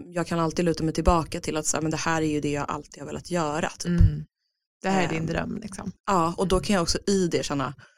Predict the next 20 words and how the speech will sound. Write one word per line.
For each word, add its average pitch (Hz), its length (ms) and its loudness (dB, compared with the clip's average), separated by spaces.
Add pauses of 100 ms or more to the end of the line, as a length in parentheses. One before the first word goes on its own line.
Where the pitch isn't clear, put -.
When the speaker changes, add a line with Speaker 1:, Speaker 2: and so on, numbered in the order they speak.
(420)
Speaker 1:
därför 180 280 2
kan 185 480 4
du 143 180 0
typ - 200 -8
sitta - 380 -2
idag 147 540 -4 (500)
och, - 160 0 (680)
ja, 185 80 0
men, 156 220 0
slötitta 160 560 -2
på - 220 -2 (240)
Speaker 2:
Ja. 196 200 4 (340)
Speaker 1:
något 160 160 4
skit - 340 6 (120)
och 190 60 6
inte - 0 -
Speaker 2:
Ja. 185 260 6
Speaker 1:
göra 180 240 8
någonting. 196 300 4
Speaker 2:
Ja, 170 240 2